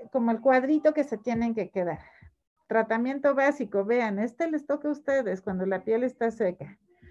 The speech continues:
Un est-, Cobra menor de quince, con un esteroide de baja potencia o tacrolimus o pimecrolimus les va a ir bien.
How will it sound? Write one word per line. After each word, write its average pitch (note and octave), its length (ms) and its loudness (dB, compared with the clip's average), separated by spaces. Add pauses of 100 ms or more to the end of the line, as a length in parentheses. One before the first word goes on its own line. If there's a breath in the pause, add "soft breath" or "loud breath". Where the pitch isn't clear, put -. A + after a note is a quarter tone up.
(260 soft breath)
Un C#4+ 220 2
est-, D#4+ 220 -2
Cobra D4+ 360 6
menor C4+ 380 0
de C#4 140 2
quince, D4+ 440 0
con C4+ 160 0
un D#4+ 160 0
esteroide D#4 480 2
de C4 100 2
baja C4 340 0
potencia B3+ 600 0
o A#3 140 4
tacrolimus B3 840 -2 (100)
o A#3 220 0
pimecrolimus A3 800 -2
les A#3+ 240 0
va C4+ 80 2
a C#4+ 40 2
ir D4 220 2
bien. D4 420 0